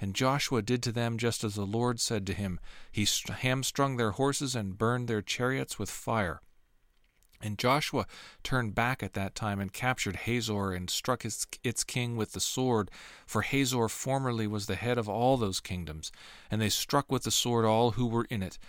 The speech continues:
devoting them to destruction. There was none left that breathed. And he burned Hazor with fire, and all the cities of those kings, and all their kings Joshua captured and struck them with the edge of the sword,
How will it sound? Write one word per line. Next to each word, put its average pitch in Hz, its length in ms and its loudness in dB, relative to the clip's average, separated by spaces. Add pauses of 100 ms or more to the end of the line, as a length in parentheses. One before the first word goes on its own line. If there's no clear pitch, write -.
(160)
devoting 113 400 2
them 107 160 -2
to 101 140 -4
destruction. 95 680 -2 (240)
There 117 140 4
was 107 180 0
none 113 240 0
left 107 480 0
that 113 160 -2
breathed. 98 480 -2 (320)
And 107 120 0
he 113 100 2
burned 117 340 4
Hazor 107 480 0
with 101 160 -2
fire, 95 500 -4 (200)
and 113 100 0
all 117 140 4
the 117 80 2
cities 123 420 2
of 101 140 -2
those 110 240 2
kings, 104 360 -2
and 110 80 0
all 127 220 6
their 120 160 4
kings 98 380 -4
Joshua 113 480 0
captured 123 560 2
and 104 100 -2
struck - 380 0
them 117 160 -2
with 104 140 -6
the 104 180 -2
edge 120 200 0
of 107 120 -2
the 110 80 -2
sword, 113 420 4